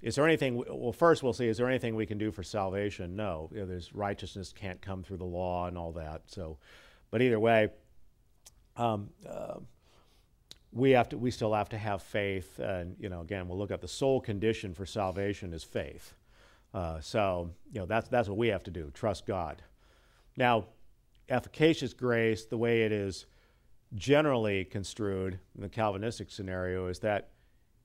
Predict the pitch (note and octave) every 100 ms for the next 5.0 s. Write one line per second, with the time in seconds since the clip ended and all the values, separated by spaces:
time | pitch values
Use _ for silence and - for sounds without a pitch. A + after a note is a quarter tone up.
0 | _ - - D#3+ F3 E3 C#3+ A#2+ A2 -
1 | C#3 F#2+ F2+ G2 A2 A2 G#2+ G2+ G2+ G2+
2 | F2+ G2 G#2 F#2+ E2+ D#2+ D2 E2 - _
3 | _ - - - C#3+ B2+ C3+ B2+ A#2 A2+
4 | A2+ A2 G2 F#2 F2 G2+ - C3 C#2+ -